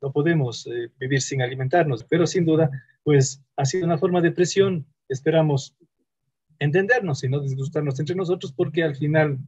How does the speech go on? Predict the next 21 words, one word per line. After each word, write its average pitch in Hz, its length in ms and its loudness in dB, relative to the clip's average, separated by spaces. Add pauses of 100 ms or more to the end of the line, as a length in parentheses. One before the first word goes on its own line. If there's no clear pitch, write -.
no 143 160 -6
podemos 175 400 0
enfrentarnos 135 480 -6
entre 143 160 2
hermanos, 143 360 0
ni 165 120 0
incluso 175 580 4 (340)
entre 143 300 -2
la 131 140 -2
policía, 135 480 2
entre 131 200 -2
los 131 140 -4
militares, 151 420 0
porque 120 200 -10
somos 175 320 -2
ecuatorianos. 143 560 0 (240)
Pero 156 160 4
aquí 160 320 -2 (220)
exigimos 151 760 0
y 131 100 -16
pedimos 139 760 2